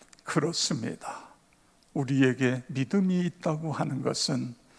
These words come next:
어떤 풍파가 밀려와도 그 속에서 감사를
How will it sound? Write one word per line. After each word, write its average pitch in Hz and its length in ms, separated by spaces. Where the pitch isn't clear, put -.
어떤 180 640
풍파가 170 880
밀려와도 143 880
그 - 140
속에서 147 680
감사를 165 1000